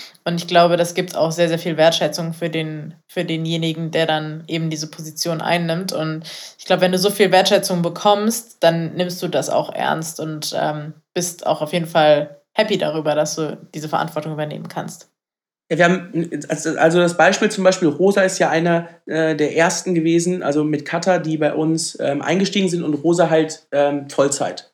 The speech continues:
Speaker 2: So. Und dann habe ich ein Jahr lang versucht, so viel Zeit, ähm, wie möglich mit ihr zu verbringen, aber ihr auch eigentlich fast auf Schritt und Tritt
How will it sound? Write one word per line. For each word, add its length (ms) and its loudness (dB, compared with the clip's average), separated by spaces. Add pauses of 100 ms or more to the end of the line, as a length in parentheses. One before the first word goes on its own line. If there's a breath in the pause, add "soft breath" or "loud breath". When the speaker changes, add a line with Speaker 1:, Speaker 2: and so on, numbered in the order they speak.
Speaker 2:
So. 340 -4 (300 loud breath)
Und 380 2
dann 120 0
habe 120 4
ich 120 0
ein 220 2
Jahr 200 4
lang 300 2
versucht, 440 -2
so 80 -4
viel 240 -6
Zeit, 600 0 (120)
ähm, 540 -4
wie 100 0
möglich 460 2
mit 100 -4
ihr 140 0
zu 120 -4
verbringen, 440 -2
aber 180 0
ihr 160 0
auch 260 -6 (100)
eigentlich 380 -2
fast 220 0
auf 100 0
Schritt 200 0
und 140 -2
Tritt 360 0